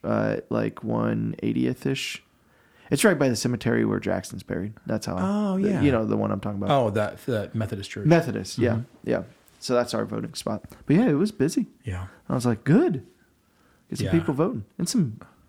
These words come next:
Speaker 1: good stuff to vote on."
Speaker 2: For sure. Yeah, I, I'm, I haven't done it yet, but I try to, I try to, because we've got flexibility, you know?
Speaker 1: Yes.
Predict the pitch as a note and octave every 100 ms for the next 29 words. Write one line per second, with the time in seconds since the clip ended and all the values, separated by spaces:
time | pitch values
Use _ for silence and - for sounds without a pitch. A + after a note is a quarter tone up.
0 | _ _ - D#3+ F3+ - C3+ F3 - G2+
1 | - _ _ _ _ - A#2+ - B2 G2
2 | - _ _ _ _ _ _ _ - -
3 | - G#2+ G#2+ G#2 A2 G#2 A2+ - - A2
4 | G2+ G2 _ _ B2 A#2+ G#2 G#2 G#2 G2+
5 | G2+ - _ C3+ G#2 F2 _ _ - _
6 | _ - - - - _ A#2+ - C3 A2
7 | F#2 - A2+ D3 C3 G2 - _ - A2+
8 | B2 A2 G#2 F2+ G#2 F2+ G2 F#2+ G2+ A2
9 | G#2+ A2+ G#2+ F3+ D#3+ - -